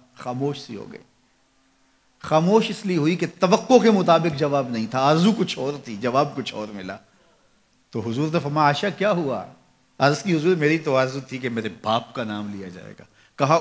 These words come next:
"उमर की उम्र भर की नेकियां, तेरे बाप की एक शब की नेकी।" अल्लाह अकबर।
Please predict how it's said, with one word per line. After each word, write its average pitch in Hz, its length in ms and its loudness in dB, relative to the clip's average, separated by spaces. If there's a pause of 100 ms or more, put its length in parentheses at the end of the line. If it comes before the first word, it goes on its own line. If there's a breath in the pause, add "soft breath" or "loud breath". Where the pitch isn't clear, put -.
(140)
"उमर 196 280 10
की 190 180 0
उम्र 170 280 8
भर 139 220 4
की 139 180 -2
नेकियां, 113 420 -2
तेरे 110 220 -4
बाप 101 400 -2
की 107 200 2
एक 104 100 -6
शब 113 320 4
की - 140 2
नेकी।" - 380 2 (1900)
अल्लाह 110 500 2
अकबर। 90 400 -10